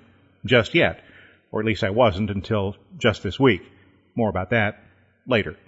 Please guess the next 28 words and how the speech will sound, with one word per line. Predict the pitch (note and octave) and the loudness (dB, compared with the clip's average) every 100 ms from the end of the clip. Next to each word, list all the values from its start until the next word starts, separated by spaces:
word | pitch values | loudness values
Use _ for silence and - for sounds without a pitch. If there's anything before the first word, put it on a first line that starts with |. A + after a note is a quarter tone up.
| _ _ _ _ _ _ _ _ _ _ | _ _ _ _ _ _ _ _ _ _
In | C#3+ C3+ | 4 4
this | D3 G3 | 4 2
case, | D3+ D3+ D3+ | 4 4 2
my | D3 C#3 | 0 0
testing | C#3 E3+ - D3 D3 | 2 0 2 0 2
was | C3 | 0
done | B2+ C#3+ C#3+ | 4 4 4
on | B2+ | 2
a | A#2+ | 2
thirty-two-bit | - C#3 B2 C3 A#2 A2+ | 2 0 2 2 0 2
notebook | B2+ E3+ C3 A#2 - | 0 2 0 0 0
computer, | C3+ C3 A2 D#3 - - _ - | 0 2 2 2 -4 -20 _ -6
and | G#2 A2 - | -4 -4 -4
that | A#2 B2 - | -2 -2 0
leads | B2 G#2+ B2 | -2 0 -2
me | B2+ - | -2 -2
to | B2+ | -2
my | A#2+ | 0
very | A#2+ A2 A2 G#2+ | 2 4 4 2
first | - E3 D3+ - - _ _ | 0 0 0 -4 -16 _ _
big | G3 D#3 D3 C#3+ _ _ - | 0 0 0 -8 _ _ 0
warning. | C#3 C3 E2+ C2+ _ _ _ _ _ _ | 2 2 -2 -8 _ _ _ _ _ _
Even | F3 F#3+ A#2+ C3 | -2 0 4 2
if | E3 C#3 - | 2 0 2
you | A#2+ | -2
tell | G#2+ - E3+ F3+ D3+ | -2 -4 0 2 2
the | C#3+ C3+ | 0 0
installer | C3 - C3 A2+ A2+ A#2 | -4 2 4 6 6 2